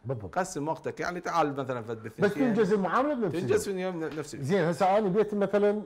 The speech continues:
Speaker 1: بفلان مكان في بغداد.
Speaker 2: نعم.
Speaker 1: اذا اريد اراجع الغزالي نفس الاجراءات؟
Speaker 2: نفس الاجراءات. بطاقة السكن حاليًا
Speaker 1: ها، على بطاقة السكن؟
Speaker 2: لا، ما، ما له دخل.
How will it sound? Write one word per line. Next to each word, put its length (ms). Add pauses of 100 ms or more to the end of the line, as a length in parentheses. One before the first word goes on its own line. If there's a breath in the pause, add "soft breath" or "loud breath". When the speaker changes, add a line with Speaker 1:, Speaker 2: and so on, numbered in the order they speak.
(200)
Speaker 1:
بفلان 360
مكان 340
في 180
بغداد. 420 (160)
Speaker 2:
نعم. 140 (580 soft breath)
Speaker 1:
اذا 240
اريد 200
اراجع 340
الغزالي 500
نفس 300
الاجراءات؟ 600
Speaker 2:
نفس 100
الاجراءات. 500 (480 soft breath)
بطاقة 300
السكن 500 (480)
حاليًا 680
Speaker 1:
ها، 60
على 160
بطاقة 340
السكن؟ 320
Speaker 2:
لا، 140
ما، 260
ما 160
له 180
دخل. 160